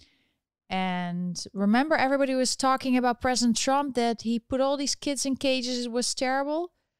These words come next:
Apparently, it's already doubled, maybe even more, kids in cages. And they don't call it cages. They call it, like, some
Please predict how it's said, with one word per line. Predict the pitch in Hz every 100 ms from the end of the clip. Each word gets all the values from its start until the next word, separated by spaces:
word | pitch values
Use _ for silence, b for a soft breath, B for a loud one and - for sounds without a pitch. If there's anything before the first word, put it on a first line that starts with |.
| _
Apparently, | - - 302 311 294 285 294
it's | 285 -
already | 254 269 262 262 262 - _ _ _ _ _ -
doubled, | 214 240 254 247 233 233 - - _
maybe | 226 233 208
even | 220 220
more, | 202 196 196 202 208 _ _ _ _
kids | - 240 -
in | 196
cages. | 190 196 180 175 175 - - - _ _ -
And | 190
they |
don't | 202 226
call | 220 208
it | 190
cages. | - 202 180 175
They |
call | 180 196 180
it, | 175
like, | 170 160
some | - 175 165